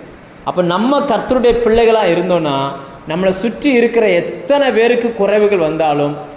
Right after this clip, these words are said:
நமக்கு குறைவு வராது. குறை வருகிறது போல இருக்கும். ஏன்னா அந்த தேசத்துல தானே குடியிருக்கிறோம். எல்லாருக்கும் இருக்கிறது போல நமக்கும் பிரச்சனை இருக்கிற மாதிரி இருக்கும். ஆனா கர்த்தர் நம்மை ஆசீர்வதித்து நம்மை பெருக பண்ணுவார். எத்தனையோ நபர்களை என்னால சாட்சியா சொல்ல முடியும்.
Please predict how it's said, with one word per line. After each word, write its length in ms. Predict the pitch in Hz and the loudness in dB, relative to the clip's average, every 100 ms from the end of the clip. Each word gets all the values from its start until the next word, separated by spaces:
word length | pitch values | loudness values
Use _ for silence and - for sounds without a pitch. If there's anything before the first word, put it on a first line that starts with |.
| - | -12
நமக்கு 460 | 147 165 202 202 202 - | -8 -4 -4 -4 -6 -2
குறைவு 320 | 165 170 156 | 0 0 0
வராது. 300 | 127 123 110 - - - - | -2 -2 -6 -12 -18 -20 -8
குறை 280 | 175 190 214 | -2 2 2
வருகிறது 500 | 180 175 190 202 196 | 4 2 2 2 2
போல 360 | 190 202 214 226 | 0 2 4 4
இருக்கும். 440 | 185 214 214 170 - | 2 -2 -4 -8 -8
ஏன்னா 80 | 156 | -6
அந்த 200 | 165 170 | -4 -2
தேசத்துல 540 | 160 202 202 202 196 | 0 0 -2 -2 -2
தானே 200 | 196 202 202 180 - - | 0 -2 -4 -6 -14 -6
குடியிருக்கிறோம். 560 | 208 226 214 202 202 160 113 - - | -2 2 2 2 0 -2 -4 -14 -10
எல்லாருக்கும் 640 | 143 180 233 254 262 269 269 | -6 -4 -2 2 2 2 2
இருக்கிறது 340 | 262 262 262 | 2 2 2
போல 160 | 247 262 | 2 2
நமக்கும் 460 | 220 214 247 269 247 | 0 0 0 -2 -2
பிரச்சனை 400 | 226 214 240 233 | -4 -2 -2 0
இருக்கிற 280 | 220 233 | 0 0
மாதிரி 400 | 220 226 277 277 | 0 0 2 0
இருக்கும். 560 | 226 269 - 190 202 269 - - | -2 -6 0 0 2 -2 -6 -10
ஆனா 220 | 156 170 175 | -6 -4 -4
கர்த்தர் 680 | - 202 - - 277 269 | -4 -4 -6 -2 2 2
நம்மை 220 | 220 185 180 | 2 0 0
ஆசீர்வதித்து 1120 | 175 220 - 254 208 190 196 196 160 139 139 - - | 0 -2 -4 -2 2 2 2 2 2 2 0 -4 -12
நம்மை 440 | 147 151 175 190 180 | -8 -4 -2 -2 -2
பெருக 380 | 180 180 185 180 | 0 2 2 0
பண்ணுவார். 560 | 135 131 123 107 - | -2 -6 -8 -12 -12
எத்தனையோ 800 | 143 151 - 233 226 233 240 262 240 | -12 -12 -6 -4 -2 0 2 2 2
நபர்களை 360 | 202 208 202 | 0 2 2
என்னால 240 | 185 180 175 | 0 -2 -6
சாட்சியா 420 | - 170 165 175 | -6 -8 -4 -6
சொல்ல 260 | - 139 | -6 -8
முடியும். 260 | 131 120 95 | -10 -12 -16